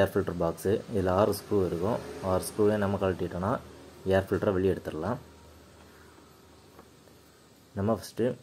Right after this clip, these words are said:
Mileage எதனால கம்மியாகுதுன்னு பார்க்கணும். Mileage கம்மியாகிறது நிறைய ரீசன் இருக்கு. Air pressure கம்மியா இருந்தாலும் mileage கம்மியாகிறது வாய்ப்பு இருக்கு. அப்புறம் வந்து choke cable ஹார்டாகி choke எப்போ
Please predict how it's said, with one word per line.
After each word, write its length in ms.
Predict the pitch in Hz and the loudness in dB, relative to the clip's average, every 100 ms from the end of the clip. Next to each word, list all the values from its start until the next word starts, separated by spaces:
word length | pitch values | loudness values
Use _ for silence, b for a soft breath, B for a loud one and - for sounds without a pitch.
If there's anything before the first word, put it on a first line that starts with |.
| - - - - - - 95 | -18 -20 -20 -20 -20 -10 2
Mileage 280 | 104 120 104 | 4 6 6
எதனால 240 | 104 110 113 98 | 6 6 2 2
கம்மியாகுதுன்னு 500 | 113 113 101 104 101 | 2 4 4 2 2
பார்க்கணும். 380 | 92 85 85 107 - - B B B - | 2 2 0 -2 -4 -18 B B B 0
Mileage 240 | 104 110 101 | 4 6 4
கம்மியாகிறது 480 | 98 104 104 101 101 101 | 2 2 4 4 4 2
நிறைய 180 | 95 95 | 2 4
ரீசன் 300 | 98 92 85 | 2 2 -2
இருக்கு. 240 | 87 82 101 - - - - - 98 | -2 0 0 -2 -10 -18 -18 0 4
Air 140 | 107 104 | 4 4
pressure 360 | 104 92 101 | 0 4 0
கம்மியா 300 | 98 95 95 | 2 0 2
இருந்தாலும் 380 | 92 92 92 104 | 2 2 0 2
mileage 260 | 92 98 87 | 2 0 0
கம்மியாகிறது 460 | 92 92 90 87 87 | -2 0 0 0 -2
வாய்ப்பு 220 | 85 82 80 | -2 -4 -4
இருக்கு. 340 | 80 87 113 - - B B B B - | -2 0 -2 -6 -20 B B B B -2
அப்புறம் 200 | 95 101 | 4 6
வந்து 140 | 98 117 - | 6 2 4
choke 200 | 113 110 | 4 6
cable 280 | 101 87 104 - - | 6 6 4 2 2
ஹார்டாகி 480 | 95 92 90 92 120 - - - - - | 4 4 4 4 0 -2 -20 -20 -20 2
choke 260 | 113 101 101 | 4 6 4
எப்போ 140 | 95 | 6